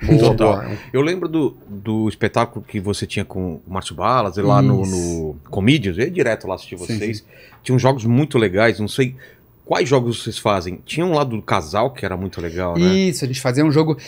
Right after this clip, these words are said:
Speaker 2: Chamava o casal da plateia, não era?
Speaker 3: É, a gente segue fazendo, acho que é o único quadro que a gente segue fazendo daquela
Speaker 2: É.
Speaker 3: época, que é,
Speaker 2: É.
Speaker 3: a gente chama casais que estão há pelo menos dez anos juntos. E eles vão lá contar a história de como eles se conheceram e a gente reproduz essa história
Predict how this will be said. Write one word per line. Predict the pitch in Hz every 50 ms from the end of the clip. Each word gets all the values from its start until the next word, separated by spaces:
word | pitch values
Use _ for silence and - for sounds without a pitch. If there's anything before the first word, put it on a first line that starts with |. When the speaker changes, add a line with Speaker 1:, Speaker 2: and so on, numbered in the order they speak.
| - -
Speaker 2:
Chamava | - - 110 104 101 110 123 117
o | 120
casal | - - 101 - 107 98
da | 98
plateia, | - - 87 87 - - 127 113 98
não | 101
era? | 120 147 131 107
Speaker 3:
É, | 175 180 - -
a | 165
gente | 170 175 226 220 -
segue | - - - 220 240 226 254
fazendo, | - - 202 180 180 202 196 196
acho | 180 -
que | -
é | 202
o | 196
único | 190 226 247 262 - - 208 185 -
quadro | - - 190 180 185 196 185
que | -
a | 180
gente | 175 165 - -
segue | - - 180 190 202
fazendo | 196 220 180 156 156 170 170 156
daquela | 147 147 - 151 143 135
Speaker 2:
É. | 143
Speaker 3:
época, | 151 - - 165
que | - 160
é, | 139 135 -
Speaker 2:
É. | 110 107 117 123 117 -
Speaker 3:
a | - 139
gente | 151 151
chama | - - 180 175 175
casais | 170 - 156 156 151 147 151 151 -
que | -
estão | 139 - 156
há | 147 131
pelo | 156 147
menos | 156 165 147 135
dez | 151 156 170 170 135
anos | 165 170 180 165 147
juntos. | 131 139 127 113 - - - - - - - - - - - 131
E | 135
eles | 143 139 131
vão | 147 143
lá | 143 143
contar | 139 - 156 135 151
a | 151
história | 143 - 165 151 147
de | 135
como | - 170 165
eles | 160 147
se | - 160
conheceram | - 170 170 170 170 - 165 156 170 190
e | 190
a |
gente | 175 170 156 160
reproduz | 190 170 190 202 196 170 180 185 175
essa | 185 170 -
história | 180 - - - 143 147 165 185